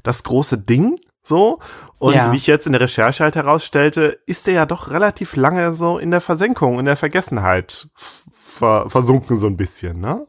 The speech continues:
Speaker 2: Ja, was, was glaub ich vor allem daran liegt, dass er gar nicht Künstler war sozusagen, sondern eher Pornograf und das eben eigentlich in dieser Sparte dann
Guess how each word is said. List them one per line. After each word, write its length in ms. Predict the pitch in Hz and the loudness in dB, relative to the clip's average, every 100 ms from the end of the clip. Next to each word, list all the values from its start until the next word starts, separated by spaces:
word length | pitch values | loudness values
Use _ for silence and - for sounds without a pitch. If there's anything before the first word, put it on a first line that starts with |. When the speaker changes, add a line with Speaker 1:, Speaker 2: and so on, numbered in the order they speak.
| _ | _
Speaker 2:
Ja, 400 | 147 151 143 127 127 | 0 4 4 2 2
was, 360 | 156 - - _ _ - | 2 0 -8 _ _ -4
was 220 | 143 - | -4 -2
glaub 240 | 135 135 | 0 2
ich 260 | 139 - - | 0 -4 -14
vor 180 | - 139 | -6 0
allem 140 | 135 | 2
daran 280 | 143 143 139 | 4 4 2
liegt, 240 | 139 - 139 | 0 -2 -2
dass 320 | - - _ _ _ _ _ | -2 -6 _ _ _ _ _
er 180 | _ 139 | _ -4
gar 280 | 135 135 147 | 0 2 2
nicht 340 | 147 139 - - _ _ _ | 0 -2 -8 -14 _ _ _
Künstler 640 | - 139 180 214 - 175 | 0 2 2 -2 0 2
war 180 | 170 175 | 2 0
sozusagen, 580 | 165 - 170 170 170 165 | -2 -8 -4 0 0 0
sondern 280 | 143 139 139 | 0 0 0
eher 200 | 131 131 | 0 0
Pornograf 840 | - 135 131 123 123 131 104 - | 2 2 2 0 2 2 0 -10
und 160 | 113 123 | -6 -4
das 320 | 120 - _ _ 131 127 | -4 -4 _ _ -16 -4
eben 340 | 131 131 117 | 0 0 0
eigentlich 440 | 123 139 143 139 | 0 2 0 -2
in 140 | 135 113 | -4 -4
dieser 300 | 127 165 120 | -4 0 0
Sparte 540 | - 123 113 131 135 | 0 0 -2 0 -2
dann 340 | 123 117 117 | -2 -4 -6